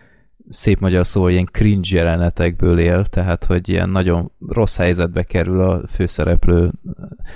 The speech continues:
a Larry David, és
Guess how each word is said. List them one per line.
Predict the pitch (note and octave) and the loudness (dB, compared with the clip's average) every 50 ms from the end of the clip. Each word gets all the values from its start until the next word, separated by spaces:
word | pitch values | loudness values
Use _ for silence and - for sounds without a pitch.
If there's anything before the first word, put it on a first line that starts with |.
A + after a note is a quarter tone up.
| - - - _ - | -18 -20 -20 _ -10
a | - - | -4 0
Larry | F2+ F2+ F2+ F2+ | 0 2 2 2
David, | E2+ F2 F2 E2+ E2+ F2 F#2 F#2+ G#2+ - - - - - _ _ - - - _ _ _ _ _ _ _ _ _ | 2 4 4 4 4 4 2 0 0 -2 -6 -8 -8 -10 _ _ -20 -20 -20 _ _ _ _ _ _ _ _ _
és | _ - - F#2 F2 - - - - - - - | _ -4 -2 -2 -2 -2 -4 -6 -8 -8 -10 -12